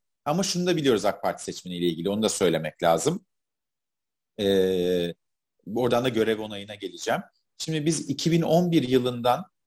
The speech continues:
iki bin on sekiz yılına kadar bütün seçimlerde ak Parti'nin birinci olduğu yüz ilçenin oy oranlarına baktık. Bu yüz ilçede ak Parti'nin oyu her düştüğünde katılım oranı da düşmüş.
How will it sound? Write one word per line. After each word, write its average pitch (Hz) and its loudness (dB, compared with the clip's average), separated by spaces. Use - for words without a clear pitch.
iki - -4
bin 147 -4
on 151 -2
sekiz 131 -4
yılına 104 -2
kadar 123 -2
bütün 175 -6
seçimlerde 104 -2
ak 175 -2
Parti'nin 143 -6
birinci 151 -4
olduğu 151 2
yüz 160 -4
ilçenin 143 -4
oy 139 4
oranlarına 110 0
baktık. - -14
Bu 196 0
yüz 196 0
ilçede 120 0
ak 185 -4
Parti'nin 175 -2
oyu 143 0
her 170 0
düştüğünde 135 -2
katılım 165 0
oranı 135 2
da 98 0
düşmüş. - -10